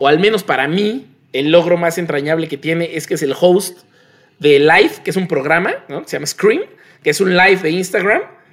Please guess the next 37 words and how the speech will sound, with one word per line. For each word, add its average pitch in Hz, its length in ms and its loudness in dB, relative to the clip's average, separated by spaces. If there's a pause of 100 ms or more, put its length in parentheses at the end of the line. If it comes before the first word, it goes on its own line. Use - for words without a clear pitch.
(120)
más 180 220 2
longevo 196 480 2
del 156 140 2
año, 180 220 0
yo 180 100 0
creo. 196 180 2
Durante 151 300 -2
la 160 80 -2
pandemia 170 380 -2
fue 180 100 -2
de 175 80 0
las 156 160 -6
cosas 170 280 -4
que 147 100 -10
me 135 100 -6
mantuvo 139 420 -2
activo 156 360 -2
mentalmente. 151 680 0 (380)
Lunes 247 560 0
a 156 140 2
viernes, 185 680 0
ocho - 320 0
P 175 140 2
M, 170 400 -2 (240)
en 143 180 -8
el 147 180 -4
Instagram 175 420 -4
Live 160 280 0
de 139 220 0
arroba 165 320 0
mijangos, 196 580 -4 (240)
sucede 165 320 -4
Scream, 254 380 -4 (340)
entrevista 170 400 -2
a 202 40 -2
sus 170 140 -6
amigos, 208 480 -2